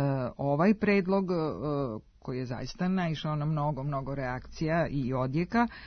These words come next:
da li on zaustavlja ili podspešuje evropske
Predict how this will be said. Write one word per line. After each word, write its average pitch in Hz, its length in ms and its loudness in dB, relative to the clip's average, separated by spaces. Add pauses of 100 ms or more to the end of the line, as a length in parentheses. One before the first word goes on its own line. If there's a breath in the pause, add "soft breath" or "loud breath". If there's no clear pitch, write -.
(180 loud breath)
da 156 280 2
li 240 160 6
on 208 320 6
zaustavlja 143 960 2
ili 220 280 4
podspešuje 151 920 0 (240)
evropske 135 580 -6